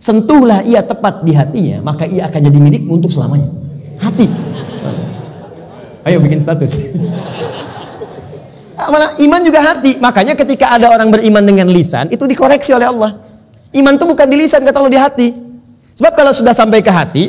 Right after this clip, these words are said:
orang yang sudah sampai ke hati mengerjakan apapun jadi mudah, Pak. Cinta itu kalau cuma di lisan, komitmennya nggak ada. Tapi kalau sudah sampai ke hati, yang nggak suka pun jadi suka. Nggak suka ikan, makan ikan. Nggak suka ayam, makan ayam.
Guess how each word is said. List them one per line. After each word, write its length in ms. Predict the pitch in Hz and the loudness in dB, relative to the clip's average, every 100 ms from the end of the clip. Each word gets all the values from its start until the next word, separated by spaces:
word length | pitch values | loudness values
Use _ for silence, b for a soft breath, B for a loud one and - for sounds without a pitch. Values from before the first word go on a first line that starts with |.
| - | 2
orang 320 | 240 302 311 | 2 2 2
yang 160 | 269 254 | 0 0
sudah 240 | 233 233 | 2 2
sampai 400 | - 349 285 233 | 2 2 2 4
ke 80 | 214 | 2
hati 240 | 170 233 | 0 -2
mengerjakan 560 | 262 277 262 240 240 233 | -2 -2 2 0 0 -2
apapun 400 | 233 208 226 262 | 0 -2 -2 -2
jadi 160 | 247 | -2
mudah, 320 | 262 233 254 233 | -2 0 0 -2
Pak. 180 | 262 - - - - _ _ _ _ _ _ - _ _ - | -8 -10 -18 -20 -20 _ _ _ _ _ _ -20 _ _ -2
Cinta 320 | 311 285 294 | 2 2 2
itu 80 | 330 | 2
kalau 160 | 294 | 2
cuma 240 | 277 262 262 | 2 2 0
di 80 | 277 | 0
lisan, 320 | 311 254 247 | 2 0 0
komitmennya 400 | 254 269 294 262 | -2 -2 -2 0
nggak 120 | 233 | 0
ada. 120 | 233 208 - | 0 -4 -4
Tapi 100 | 330 | 0
kalau 160 | 311 285 | 2 4
sudah 80 | 269 | 4
sampai 240 | 247 247 | 4 2
ke 80 | 247 | 2
hati, 400 | 262 294 254 262 - - _ | 0 0 -2 -4 -10 -20 _
yang 240 | - 285 277 | 0 2 2
nggak 160 | 233 | 2
suka 320 | 285 285 208 | 0 0 0
pun 80 | 285 | 0
jadi 160 | 277 285 | 0 0
suka. 400 | 302 311 285 - | 0 0 0 0
Nggak 160 | 170 | -2
suka 200 | 165 - 226 220 | -2 -2 -4 -2
ikan, 240 | 254 214 | -2 0
makan 260 | 143 147 180 | -2 -4 -4
ikan. 400 | 165 110 - - - - - - B B B B | -4 -6 -8 -12 -16 -20 -20 -20 B B B B
Nggak 160 | 180 214 | 0 2
suka 160 | 240 208 | 2 4
ayam, 480 | 214 247 285 - - | 4 4 2 0 -4
makan 240 | 147 214 | -2 0
ayam. 260 | 175 147 | 0 -2